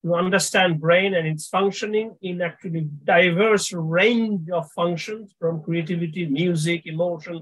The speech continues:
art, aesthetics, problem solving, yes, and so forth. So this actually fits very nicely because A S M R is, remains a quite a fascinating, but at the same time quite unique sensory experience,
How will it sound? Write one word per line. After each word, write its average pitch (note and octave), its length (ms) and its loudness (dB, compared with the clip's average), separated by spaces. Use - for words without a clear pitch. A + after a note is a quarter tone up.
art, F3 380 2
aesthetics, E3+ 640 -8
problem E3 360 2
solving, F#3 540 2
yes, E3+ 180 -8
and D#3+ 160 -2
so E3 240 4
forth. G#3+ 340 2
So G3 100 -8
this A#3+ 380 -2
actually G3 400 -2
fits F#3 400 -8
very F#3+ 280 0
nicely F#3+ 720 -4
because E3+ 380 -2
A F3 160 2
S F3 180 -2
M F#3+ 120 0
R A3+ 280 2
is, F#3+ 540 -8
remains A#3 560 -4
a A3 40 -6
quite A3+ 280 -6
a G#3 60 -2
fascinating, G#3 1000 -2
but F#3 160 -6
at F#3 120 -4
the F3 80 -4
same A#3 340 0
time E3+ 260 0
quite F3+ 400 0
unique G#3+ 680 0
sensory A3+ 800 0
experience, G3 1120 -4